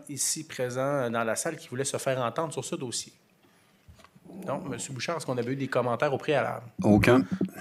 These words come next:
Speaker 1: D'accord, donc je vais clore à l'instant même la période de consultation publique.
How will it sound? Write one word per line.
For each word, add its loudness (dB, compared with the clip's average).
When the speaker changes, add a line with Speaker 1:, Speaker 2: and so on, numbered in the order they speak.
Speaker 1:
D'accord, -2
donc -8
je -8
vais -6
clore 4
à 2
l'instant 2
même 4
la 2
période -2
de 0
consultation -4
publique. -4